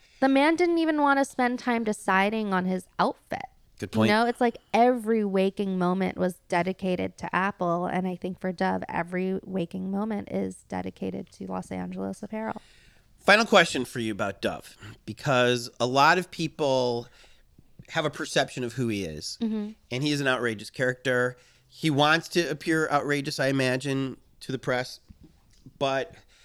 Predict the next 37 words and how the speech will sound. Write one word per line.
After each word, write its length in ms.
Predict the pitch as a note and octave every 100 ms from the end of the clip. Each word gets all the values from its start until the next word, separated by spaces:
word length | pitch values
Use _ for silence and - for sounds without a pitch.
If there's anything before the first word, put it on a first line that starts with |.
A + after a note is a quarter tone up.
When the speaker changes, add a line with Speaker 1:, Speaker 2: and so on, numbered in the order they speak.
| _ - _ -
Speaker 2:
um, 720 | C3+ C3+ C3+ B2+ B2 A2 F3 _ _ _
a 40 | C#3
lot 140 | F#3+
of 80 | F3
women 500 | A#3 D4+ E3+ E3+ E3+ _ _ -
are 140 | C3
rubbed 200 | C3 B2+
the 60 | B2+
wrong 220 | B2 A2+
way 140 | G#2+ G2
by 180 | D#2+
him. 300 | D#2 G2+ - - _ _ _
Here 220 | - G3
you 180 | G#3+ F#3+
are, 540 | E3 D#3+ D#3 D3+ D#3 - - _ _ _ _ _ _ -
definitely 460 | D3 F3+ A3+ G3 F3
a 40 |
feminist, 720 | - G#2 F#2 F#2 - - - _ _
definitely 380 | C#3 C#3 G3 G3
somebody 480 | - D#3+ D3+ C#3+ C#3
who 500 | D3+ C#3 C3 B2 A#2+ - _ -
calls 240 | C3 C3
it 60 | B2+
like 240 | B2 -
you 80 | A#2+
see 260 | - G2+
it. 180 | D#2+ - -
Speaker 1:
Yes. 360 | G#3+ - - - - -
Speaker 2:
And, 720 | A#2 A#2 A2+ A2+ A2 A2+ A2 A#2+ _
I 140 | A2+ B2
mean, 180 | C#3+
your, 220 | C#3+ C3+ C#3
your 140 | C3+
blog 360 | A#2 C#3+ D3 D3
was 100 | C#3
called 240 | C#3 A2+
Sass, 720 | - D3 A2+ F2+ A2 - -